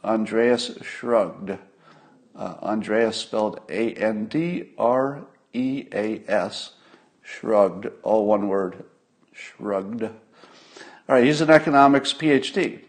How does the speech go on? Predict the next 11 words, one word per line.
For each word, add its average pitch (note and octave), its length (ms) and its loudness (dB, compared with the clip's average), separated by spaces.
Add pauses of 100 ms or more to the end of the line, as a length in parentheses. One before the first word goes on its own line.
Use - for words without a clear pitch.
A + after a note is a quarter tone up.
(720)
Now, G#2+ 180 0
what A#2+ 180 6
have B2+ 80 2
I C3+ 100 8
told C3 300 0
you C3 280 2
about G#2+ 760 0
people B2+ 380 -6
who A#2 200 -4
are G2+ 140 0
trained A#2 720 -6